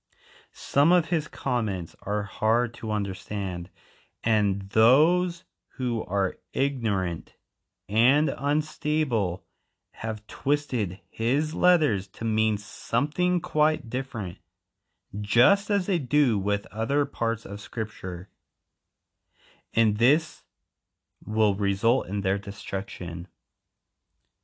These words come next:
You can read the book of Peter, First and Second Peter, and he goes on to warn people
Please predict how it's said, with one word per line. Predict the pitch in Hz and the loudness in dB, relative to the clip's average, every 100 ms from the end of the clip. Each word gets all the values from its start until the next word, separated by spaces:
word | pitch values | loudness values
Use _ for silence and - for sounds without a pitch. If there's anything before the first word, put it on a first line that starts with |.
| _ _ _ _ _ _ _ _ _ _ _ _ _ _ _ 147 | _ _ _ _ _ _ _ _ _ _ _ _ _ _ _ -4
You | 117 139 | -2 2
can | 156 117 | 2 2
read | 110 120 110 98 98 | 2 2 2 0 -4
the | 104 | -8
book | 98 104 101 101 | -4 -2 -2 -2
of | 92 95 - _ _ _ - | -4 -4 -14 _ _ _ -12
Peter, | - 104 92 87 92 _ _ | -2 0 0 -2 -4 _ _
First | - 113 104 | -2 0 0
and | 101 95 | -2 -4
Second | - 95 95 87 | -4 -4 -4 -8
Peter, | - 92 87 85 - _ _ _ _ _ _ _ _ _ _ _ _ _ _ | -8 -6 -6 -8 -14 _ _ _ _ _ _ _ _ _ _ _ _ _ _
and | 107 107 | 0 2
he | 113 | 2
goes | 107 110 107 | 2 0 2
on | 110 101 | -2 -2
to | 107 | -4
warn | 101 107 113 | -2 0 0
people | 104 101 95 90 92 | -2 -4 -4 -4 -4